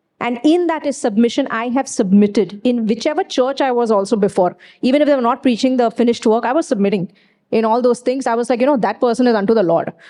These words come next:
I'll just submit it." And then I stepped out when it came about the word and talking about the finished and not, that's when I gracefully came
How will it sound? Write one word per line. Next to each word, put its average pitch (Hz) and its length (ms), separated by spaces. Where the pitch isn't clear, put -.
I'll 208 140
just - 360
submit 208 440
it." - 100
And 254 180
then 294 100
I 294 80
stepped 349 560
out 359 240
when 277 160
it 277 180
came 269 300
about 220 460
the 214 120
word 214 800
and 240 240
talking 277 360
about 247 260
the 240 80
finished 269 460
and 254 100
not, 233 260
that's 240 300
when 262 360
I 226 180
gracefully 220 800
came 220 320